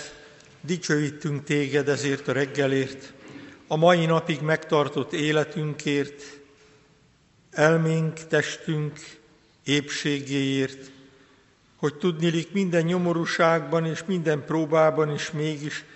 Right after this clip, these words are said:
feljöhettünk ide a Szent Egyházba, az ősök által épített szent hajlékba, ahol a te néped dicsőít és magasztal téged. Látod, Urunk, üres kézzel jöttünk,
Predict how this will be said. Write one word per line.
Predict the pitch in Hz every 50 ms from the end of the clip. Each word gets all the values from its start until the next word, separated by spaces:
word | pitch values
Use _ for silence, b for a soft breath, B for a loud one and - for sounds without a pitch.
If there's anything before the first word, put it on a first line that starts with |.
| B B B B B
feljöhettünk | B - 175 180 180 175 175 165 160 151 151 147 139 123 - - 151 139 135 -
ide | 160 156 139 143
a | 127 120 117
Szent | - - 165 151 143 127 -
Egyházba, | 131 139 - - - 143 139 139 135 - - 135 139 131 120 - - b b b b b b b b b b b
az | - 139 139
ősök | 196 196 180 - - 175 - -
által | 185 170 156 156 151 151 - 143 151
épített | - 160 165 170 165 - 165 143 - 151 127 -
szent | - - 170 170 156 135 -
hajlékba, | - 151 160 160 160 156 156 151 143 135 139 151 147 143 B B B B B B B B B
ahol | - 143 143 139 139
a | 135 131 - -
te | 175 175
néped | 170 160 156 156 151 143 135 - 147 135 127 117 147 - - - - 120
dicsőít | 127 151 139 - - 143 131 131 127 131 -
és | 139 123 - -
magasztal | 143 135 135 123 127 117 - - - - 127 120 113 - -
téged. | 127 123 120 117 117 127 113 110 - - - - - B B B B B B B B B B B
Látod, | - 160 175 185 185 180 180 160 160
Urunk, | 175 175 170 170 160 147 -
üres | 202 202 180 175 170 156 131 - - -
kézzel | - - 156 147 143 127 113 - 151 147 143
jöttünk, | 139 139 143 147 143 143 - - - 147 143 143 139 135